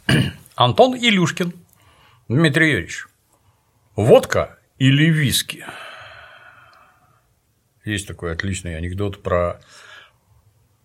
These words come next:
попа на свадьбе. Сидит батюшка на свадьбе, к нему наклоняется. "Батюшка, вы что будете, белое или красное?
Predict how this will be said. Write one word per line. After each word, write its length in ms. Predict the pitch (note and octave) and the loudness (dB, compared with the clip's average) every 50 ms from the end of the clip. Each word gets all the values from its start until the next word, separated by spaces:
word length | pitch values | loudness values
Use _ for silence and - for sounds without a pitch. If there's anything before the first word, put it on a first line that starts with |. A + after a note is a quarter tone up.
| _ _ _ | _ _ _
попа 480 | - G2 F#2+ - - G#2+ F#2 E2+ - - _ _ _ _ _ _ _ _ _ | 0 0 0 2 2 2 2 2 -2 -10 _ _ _ _ _ _ _ _ _
на 160 | G2 F#2+ F#2+ F#2+ | -6 -4 -4 -4
свадьбе. 580 | - G#2 G2 F2+ F2 E2+ F2+ F#2+ F#2+ - F2 - - - | -4 -2 -2 -4 -4 -4 -8 -12 -14 -16 -18 -20 -18 -16
Сидит 400 | - G2+ G2 G2+ G2 F#2 - - - - - - - - - - - - - - _ _ _ - | -12 -10 -8 -6 -6 -8 -8 -14 -20 -18 -18 -18 -18 -18 -20 -20 -20 -20 -20 -20 _ _ _ -6
батюшка 680 | F#2 F2+ F2 E2 - G2 - - - - A2 - - - | -2 0 0 0 -2 -10 -14 -14 -16 -16 -16 -18 -14 -10
на 140 | A2 G2+ F#2 | -6 -6 -6
свадьбе, 380 | - - G#2 G2+ F#2+ F2+ F2+ F2 | -4 -4 -6 -6 -6 -6 -8 -10
к 80 | - G2+ | -10 -8
нему 180 | F2+ F2 E2+ | -8 -8 -8
наклоняется. 720 | E2+ E2+ E2 - E2+ F#2 F#2+ G2 G2 F#2 E2+ E2 - - - _ _ _ _ _ - - - - - - - _ _ _ _ _ _ _ _ _ _ _ - | -8 -10 -10 -8 -6 -4 -4 -2 -2 -4 -4 -6 -10 -16 -20 _ _ _ _ _ -20 -20 -20 -20 -20 -20 -20 _ _ _ _ _ _ _ _ _ _ _ -8
"Батюшка, 360 | F#2 G2 F#2+ - - - - F#2 F2+ F2+ - | -4 -4 -4 -4 -6 -8 -8 -8 -8 -6 -4
вы 140 | A#2 G#2+ G2+ | -2 -2 -2
что 160 | - - A2 | -2 -2 -2
будете, 520 | G2 G2 F#2 E2+ E2+ E2 - - F2+ - - - | -2 -2 -4 -4 -6 -8 -10 -12 -14 -14 -12 -8
белое 540 | A2+ G2 G2 A#2+ C#3+ C#3 B2 G2+ F2 E2+ F2 | -4 0 2 2 2 2 2 0 -2 -2 -4
или 300 | - - G2+ F#2+ F#2+ F#2+ | -4 -4 -2 -2 -2 -2
красное? 800 | - - G2 F2+ F2 - - E2 D#2+ D#2 D#2 D#2+ E2 - - | -2 0 0 0 0 0 -2 -6 -6 -6 -8 -10 -12 -16 -18